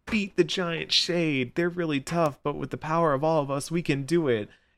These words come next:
And then a character just shows up, is like, "You have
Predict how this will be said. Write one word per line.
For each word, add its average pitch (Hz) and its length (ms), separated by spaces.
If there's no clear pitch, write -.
And 120 180
then 98 460
a 123 60
character 101 400
just 92 200
shows 95 240
up, 92 140
is 92 100
like, 95 200
"You 92 100
have 82 160